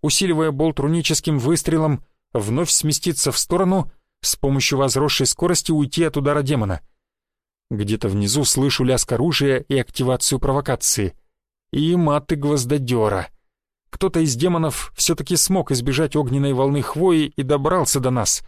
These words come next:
Но это не то, на что сейчас нужно обращать внимание. Замечаю, как в демона прилетает огненный шар. «Жива наша хвоя! Молодец!» Надеюсь, ей не сильно досталось.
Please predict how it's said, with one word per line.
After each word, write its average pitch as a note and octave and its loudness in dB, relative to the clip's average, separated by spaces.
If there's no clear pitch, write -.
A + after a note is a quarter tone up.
Но D#3+ -2
это D#3 -2
не D#3 2
то, D3 2
на D3+ 0
что D3+ -2
сейчас D3+ 0
нужно C#3+ 0
обращать C#3 0
внимание. A#2 0
Замечаю, D3+ 2
как D#3 0
в A2 -2
демона E3 0
прилетает D3+ 0
огненный D3+ 0
шар. C3+ 0
«Жива B2+ 0
наша D3+ 0
хвоя! C3 2
Молодец!» D3+ 0
Надеюсь, C#3 0
ей D3 0
не D3 0
сильно D#3+ 0
досталось. A#2+ 0